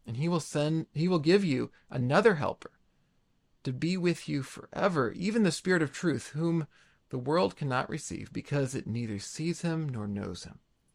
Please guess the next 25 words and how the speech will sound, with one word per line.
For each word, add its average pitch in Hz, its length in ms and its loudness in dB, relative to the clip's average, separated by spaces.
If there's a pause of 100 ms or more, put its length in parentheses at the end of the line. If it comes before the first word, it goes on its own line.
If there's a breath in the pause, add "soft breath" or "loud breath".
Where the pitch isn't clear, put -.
(300)
You 185 180 2
know 254 200 8
him, 123 220 -2
for 135 140 -6
he 135 120 0
dwells 135 520 0
with 170 180 -8
you 110 260 -10 (1700)
and 123 140 -6
will 127 100 -6
be 143 280 -2
in 165 160 2
you. - 160 -6 (1500)
I - 20 -6
will 185 160 0
not 175 320 2
leave 160 340 2
you 160 200 2
as 139 140 0
orphans. 127 580 -2
I 139 420 -2 (140)
will 123 100 -4
come 98 480 -4 (560)
to - 160 -12
you." - 220 -10